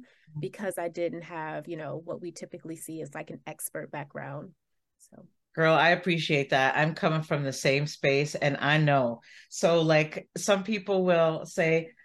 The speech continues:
Speaker 1: "Well, who are you to give me advice or who are you to?" I'm like, "Look, I can tell you that I suffered for twelve, fifteen years, and I can tell you what helped me. It may not help you,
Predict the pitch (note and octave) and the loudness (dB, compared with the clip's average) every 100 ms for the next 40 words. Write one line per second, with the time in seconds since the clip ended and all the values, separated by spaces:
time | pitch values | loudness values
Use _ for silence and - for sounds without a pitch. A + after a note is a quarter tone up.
0 | - G#3+ G#3+ C4 A#3 G3+ A#3+ C#4 - F3+ | -2 0 2 4 4 4 0 0 -2 0
1 | F#3 F3+ E3 C#3+ D3 D3+ D#3 D#3+ E3 F3+ | 0 2 0 2 2 2 2 0 2 2
2 | F#3 F3 F#3+ - D#3+ D#3+ - - - - | 2 2 0 0 0 0 -6 -20 -20 -4
3 | F3+ F3+ F3+ F3+ D3+ - - _ _ - | 2 4 6 4 4 -4 -20 _ _ -2
4 | F3 G#3+ F#3+ G3+ G3+ A3 A#3 B3 C4 C#4+ | 0 2 0 4 4 6 4 2 -2 -8
5 | _ _ _ _ _ _ _ - E3+ F3 | _ _ _ _ _ _ _ -2 4 4
6 | E3+ - - D#3+ E3+ - F3 - G3+ G3+ | 4 0 0 0 0 2 2 2 -2 -2
7 | - E3+ D#3+ D#3+ - - G3 F#3+ G3+ F#3+ | 0 2 4 0 -2 2 4 2 0 -4
8 | - F3+ E3+ D#3+ C#3+ A#2 C#3+ - - D3+ | 0 2 4 4 2 0 -6 -8 -2 2
9 | D#3 F#3 D#3+ F3+ F#3 G3 F#3 D3+ D3 - | 2 2 2 4 4 4 2 2 -2 -4
10 | B2+ A#2+ D3 E3+ G3+ A3+ A3 B3 C#4 E3+ | -8 -2 2 4 4 4 4 0 0 -4
11 | B2+ C3+ | -4 -6